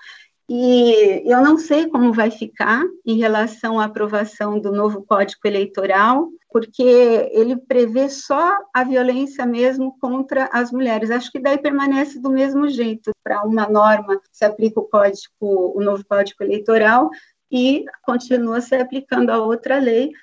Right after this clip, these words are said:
para as demais hipóteses que não sejam contempladas pela legislação eleitoral. E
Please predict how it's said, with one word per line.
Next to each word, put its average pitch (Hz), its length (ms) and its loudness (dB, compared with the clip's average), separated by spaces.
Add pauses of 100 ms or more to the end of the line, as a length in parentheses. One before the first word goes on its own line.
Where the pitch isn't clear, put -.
para - 140 0
as 254 100 0
demais 247 680 0
hipóteses 240 560 -4
que - 120 -8
não 262 140 0
sejam 254 420 0
contempladas 240 1000 0 (300)
pela 220 240 2
legislação 240 880 0
eleitoral. 233 840 -2
E 208 920 -4